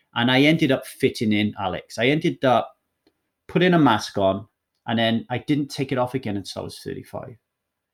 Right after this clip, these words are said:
So, so what I mean by that is people would say to me, "Wow, Lee, he's such an extrovert. He's such an extrovert. He's such, he's such the fucking kiddie. Like, he's the guy who's always, like,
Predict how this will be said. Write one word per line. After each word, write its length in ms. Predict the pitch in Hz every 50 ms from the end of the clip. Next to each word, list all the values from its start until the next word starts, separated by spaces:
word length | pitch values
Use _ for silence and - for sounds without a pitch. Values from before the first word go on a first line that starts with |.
| _ _ _ _
So, 420 | - - - 139 127 120 117 120 -
so 140 | - 151 143
what 100 | 151 156
I 40 |
mean 200 | 143 135 135 131
by 160 | - 113 107 104
that 240 | 107 104 104 101
is 280 | 98 98 98 98 - - _ _ _ _ _ _ _ _ _ _ _ _ _ _ _ -
people 280 | - 175 170 175 156
would 120 | 143 135 139
say 200 | - 147 131 117
to 40 |
me, 120 | 120 120 113
"Wow, 200 | 113 120 120 117
Lee, 340 | 117 120 127 123 120 113 107
he's 120 | 95 -
such 460 | - - - - - 170 - - -
an 80 | 120 -
extrovert. 580 | - 131 - - - 131 110 101 98 87 78
He's 160 | - 147 - -
such 300 | - - 190 165 - 170
an 100 | 160 131
extrovert. 200 | 123 - 131 127
He's 140 | 135 -
such, 320 | - - 185 151 - - - -
he's 160 | - - -
such 160 | - 151 -
the 80 | - 160
fucking 360 | - - 151 - - 131 131
kiddie. 380 | - - 147 135 123 107 95
Like, 180 | 101 104 98 -
he's 140 | 131 120 117
the 60 | 131
guy 320 | 131 - 156 156 156 156
who's 160 | 151 135 - 143
always, 420 | 135 135 135 131 117 - - _ _ _ _ _ _ _ _ -
like, 300 | 127 123 117 120 117